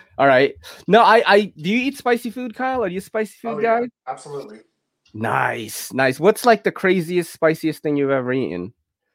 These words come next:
Speaker 2: God, um, as far as the hottest or just the
Speaker 1: Mm-hmm.
Speaker 2: funniest story?
Speaker 1: Well, uh, let's go with a funny story then.
Speaker 2: Uh, I had a competition where we literally ate twelve, um, it was twelve,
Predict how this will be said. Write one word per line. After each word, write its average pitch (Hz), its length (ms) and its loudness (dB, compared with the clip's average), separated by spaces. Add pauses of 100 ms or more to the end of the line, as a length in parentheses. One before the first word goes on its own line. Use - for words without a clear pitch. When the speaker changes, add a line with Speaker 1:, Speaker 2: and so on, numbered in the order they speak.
(800)
Speaker 2:
God, 170 480 -2 (300)
um, 151 520 -10 (380)
as 156 160 -16
far 180 360 -2
as 160 160 -14
the 143 80 -14
hottest 185 600 -6
or 160 100 -16
just 170 140 -20
the 147 80 -20
Speaker 1:
Mm-hmm. - 120 -8
Speaker 2:
funniest 143 260 -4 (120)
story? 147 280 -12 (800)
Speaker 1:
Well, 220 220 8
uh, 190 60 4 (100)
let's 202 180 4
go 233 120 6
with 208 120 8
a 185 40 -2
funny 170 240 0
story 107 320 -4
then. 85 240 -12 (840)
Speaker 2:
Uh, 143 340 -8 (100)
I 185 140 -6
had 220 140 -4
a 170 40 -10
competition 202 680 -10
where 175 160 -10
we 165 100 -12
literally 165 420 -12
ate 160 300 -16
twelve, 170 600 -6
um, 143 380 -12 (220)
it - 120 -14
was - 300 -18
twelve, 180 560 -4